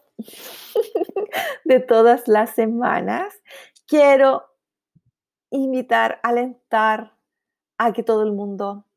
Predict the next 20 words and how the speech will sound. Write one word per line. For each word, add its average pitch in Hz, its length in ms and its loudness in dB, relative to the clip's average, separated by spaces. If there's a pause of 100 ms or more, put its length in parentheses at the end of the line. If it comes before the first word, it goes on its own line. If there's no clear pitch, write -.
(140)
o 220 120 -10
todos 214 260 0
quienes 254 300 0
puedan, 294 640 2 (120)
quienes 233 240 -4
no 208 120 -6
tengan 196 280 -8
alergia 240 540 -2
o - 20 -4
no 202 100 -4
tengan 208 280 -4
un 202 120 -4
impedimento 196 600 -4
médico, 254 680 0 (580)
por 320 180 2
favor, 277 400 2
cuando 269 280 2
les 277 220 2
corresponda, 233 800 -2
cuando 220 480 -6